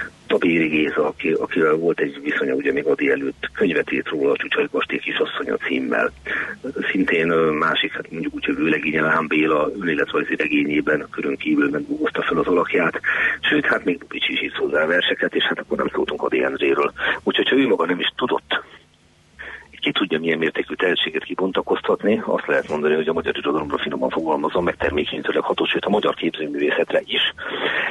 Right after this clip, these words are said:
És hát jó szívvel ajánlom mindenkinek, hogyha valaki többet szeretne tudni Csinszkáról, hát, ö, egyrészt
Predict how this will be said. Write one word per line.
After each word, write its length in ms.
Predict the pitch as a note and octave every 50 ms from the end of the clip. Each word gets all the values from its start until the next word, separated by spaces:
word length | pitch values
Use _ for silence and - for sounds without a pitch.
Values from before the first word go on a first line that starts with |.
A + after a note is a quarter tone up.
| - - -
És 120 | - -
hát 140 | - - -
jó 120 | - E3 -
szívvel 280 | - - E2+ F#2 G#2
ajánlom 360 | G2+ F#2+ F2 E2+ F#2+ G2+ G#2
mindenkinek, 580 | G#2+ A2+ A2 - - - - - - - - -
hogyha 220 | - - - -
valaki 300 | - - - A#2 - -
többet 280 | - - G#2+ G#2+ - - -
szeretne 280 | - F#2+ G2+ - G#2
tudni 360 | F#2 - - G#2 G2+ G2+ G2+ - - - -
Csinszkáról, 680 | - - G#2 G2 - - - G#2 F#2+ G2 G#2 G#2+ A2 G2
hát, 120 | G2 F#2+ - -
ö, 280 | - G2+ G2 F#2 F2
egyrészt 340 | D#2+ G2 G2 F2+ E2+ D#2+ -